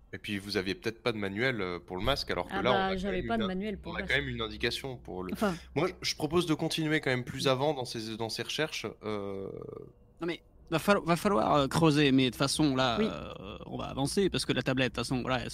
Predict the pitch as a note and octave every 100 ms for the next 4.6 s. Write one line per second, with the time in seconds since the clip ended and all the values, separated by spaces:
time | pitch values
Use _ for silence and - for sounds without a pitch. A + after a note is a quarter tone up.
0 | - - A#2 A#2+ B2 - C#3+ - - B2+
1 | C3 G#3+ G#3+ G#3 F#3 - - - - C#3
2 | D#3 G#3 D4+ C3 C3+ C#3 B2+ A#2 A#2+ A#2
3 | - G#2+ G#2+ G1+ G1+ - C#3 - F3 -
4 | G#3+ G#3 B3+ - A#3